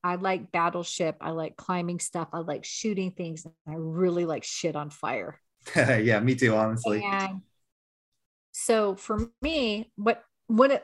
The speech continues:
Speaker 1: other conversation I have with my daughters, when we talk about, like, gender expectations and gender roles and how people identify, I go, one of the things we're sort of missing again is the idea of, they called it a tomboy.
Speaker 2: Mm-hmm.
Speaker 1: I knew I was a female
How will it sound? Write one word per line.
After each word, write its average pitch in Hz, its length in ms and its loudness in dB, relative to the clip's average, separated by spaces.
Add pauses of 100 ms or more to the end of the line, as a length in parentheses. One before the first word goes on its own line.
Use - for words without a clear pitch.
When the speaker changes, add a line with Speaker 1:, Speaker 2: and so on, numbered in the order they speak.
(140)
Speaker 1:
other 202 180 4
conversation 185 460 2
I 185 60 0
have 175 120 0
with - 40 -16
my 170 120 -2
daughters, 185 580 2 (100)
when 190 120 -4
we 190 80 -2
talk 208 240 -4
about, 190 280 0
like, 180 120 -4 (320)
gender 185 300 0
expectations 180 960 -6
and 175 160 -6
gender 175 440 -4
roles 165 600 -2
and 160 220 -6 (420)
how - 200 -2
people 190 280 -2
identify, 170 720 0
I 175 100 -4
go, 180 100 -4
one 185 220 -2
of 262 80 0
the 320 100 -2
things 202 520 -6 (160)
we're 185 200 -2
sort 202 280 0
of 175 140 -2
missing 180 480 0
again 226 380 0
is 175 140 -6
the 165 80 -2
idea 180 300 0
of, 180 80 -2
they 180 80 -2
called 180 280 0
it 165 100 -4
a 147 60 -2
tomboy. 160 680 -2 (400)
Speaker 2:
Mm-hmm. 110 240 6 (240)
Speaker 1:
I 220 220 8
knew 269 540 2
I 180 160 2
was 170 160 0
a 208 60 0
female 190 680 0